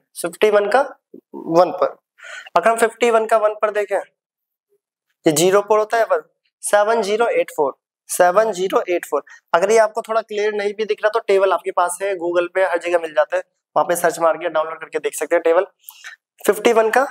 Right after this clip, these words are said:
वन पर, सेवन ज़ीरो एट फ़ोर। कितना आ रहा है? सेवन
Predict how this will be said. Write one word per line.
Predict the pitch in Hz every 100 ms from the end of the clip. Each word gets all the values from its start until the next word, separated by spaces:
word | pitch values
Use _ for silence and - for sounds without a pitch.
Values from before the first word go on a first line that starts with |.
| -
वन | 170
पर, | 165 151 135
सेवन | - - - 202 214 220
ज़ीरो | 190 202 269 - _ _ _ _ _ - _ _ - - 170
एट | 190 254
फ़ोर। | - 165 127 - _ _ _ _ _ _ - - - - - _ _ _ _ _
कितना | - 185 196
आ |
रहा | 202
है? | 254 - _
सेवन | - - 202 196 190 247 240